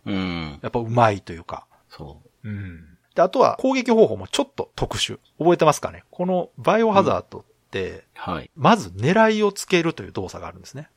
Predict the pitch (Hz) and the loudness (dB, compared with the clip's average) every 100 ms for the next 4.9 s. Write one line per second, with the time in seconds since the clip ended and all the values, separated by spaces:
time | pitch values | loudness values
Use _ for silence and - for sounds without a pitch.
0 | _ - 101 - 120 185 - - - - | _ -14 -14 -10 -8 -8 -10 -14 -18 -16
1 | - - 147 208 110 - 120 104 90 _ | -4 4 8 8 6 -2 -14 -12 -14 _
2 | _ 135 110 113 95 82 78 - _ - | _ 0 0 -2 -6 -6 -12 -16 _ 0
3 | 202 240 226 226 214 202 240 277 - 78 | 2 2 0 -2 -4 0 2 2 -2 -8
4 | 80 80 78 _ - 117 98 98 | -10 -12 -16 _ -4 -4 -2 -4